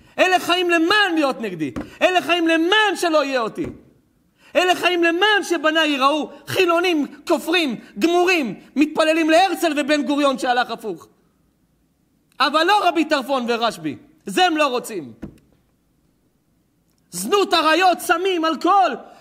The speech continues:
אה, פליקים, פלקות, פליקי, הכל הם רוצים. אבל תורה, מצוות, מעשים טובים, כיבוד הורים, אדם לחברו, זה הם לא רוצים במדינה הזאת. תראו איך הם שונאים אותי.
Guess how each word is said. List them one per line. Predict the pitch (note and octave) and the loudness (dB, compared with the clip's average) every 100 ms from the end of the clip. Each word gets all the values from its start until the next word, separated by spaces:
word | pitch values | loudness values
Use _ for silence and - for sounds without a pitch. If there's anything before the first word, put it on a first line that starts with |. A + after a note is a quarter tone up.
| - | -2
אה, | F#4+ F#4 C4+ | 0 2 0
פליקים, | F#4+ F#4+ F4+ D4+ | -2 0 0 -2
פלקות, | E4 F#4+ F4 C5 B3+ - - _ - | 2 0 2 0 0 -4 -20 _ -2
פליקי, | G4+ G4+ D#4+ A3 - - | -2 0 -2 -4 -10 -6
הכל | - D#4 E4+ F4+ | -4 2 2 2
הם | D#4 | 0
רוצים. | C#4+ C#4 A#3 C#3+ A#2 _ _ _ _ _ _ _ - | -2 -4 -8 -10 -16 _ _ _ _ _ _ _ -4
אבל | C#4+ D4+ D4 | 0 0 0
תורה, | E4 D#4+ F4+ | 0 2 2
מצוות, | D4+ D#4 E4 F4 D4+ | 2 -4 -2 -2 0
מעשים | E4 D#4+ F4 E4+ D#4+ | 0 0 2 0 0
טובים, | D#4 C#4 | -2 -2
כיבוד | - E4+ G4 F4 | 0 2 2 2
הורים, | D#4+ C4 G3+ - - | 0 -2 -8 -12 -4
אדם | D4 D4+ G4 F4+ | 0 2 2 0
לחברו, | C4 C#4+ A#3+ G#3+ - | 0 -2 -2 -4 -6
זה | G#3+ G#4 | 0 0
הם | G4 | 2
לא | G4 | 2
רוצים | E4+ E4 D#4+ C#4 | 2 0 -2 -2
במדינה | C4+ B3 A#3 G#3+ | 0 0 -2 -4
הזאת. | E3 D#3 - _ _ _ _ _ _ _ _ _ _ _ _ _ _ _ _ | -6 -12 -18 _ _ _ _ _ _ _ _ _ _ _ _ _ _ _ _
תראו | E4 G4 | 0 2
איך | G#4 | 2
הם | F4 | 0
שונאים | D4+ G4 G4 G4 | 0 0 2 0
אותי. | E4 D4+ G#3 | 0 -2 -6